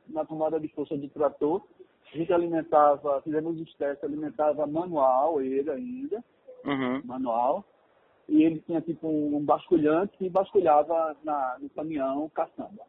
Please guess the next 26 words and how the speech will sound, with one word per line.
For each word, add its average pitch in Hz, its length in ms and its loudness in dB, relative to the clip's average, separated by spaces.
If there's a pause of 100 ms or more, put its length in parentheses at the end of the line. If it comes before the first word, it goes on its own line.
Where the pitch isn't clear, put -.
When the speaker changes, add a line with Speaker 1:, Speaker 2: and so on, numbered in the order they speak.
(140)
Speaker 1:
É, 135 160 -4
são 175 180 -8
os - 80 -10
primeiros 302 380 -10
testes. 139 300 8
Aí, 208 280 6
pô, 254 160 2
ficou 233 200 6
legal. 180 540 4
Aí, 139 180 -4
pô, 196 240 -6 (140)
o 151 60 -10
picador 175 400 -2
de 170 80 -6
tambor, 165 540 -2
o, 143 280 -12 (180)
o 147 60 -4
ideal, 147 560 -2
né? 139 200 -10 (420)
Speaker 2:
Aham. 131 220 2
Speaker 1:
É, 143 80 4
o 147 100 -4 (160)
chip, 156 420 -4
os - 120 -16
cavalos 143 640 4 (100)
ficava, 135 640 2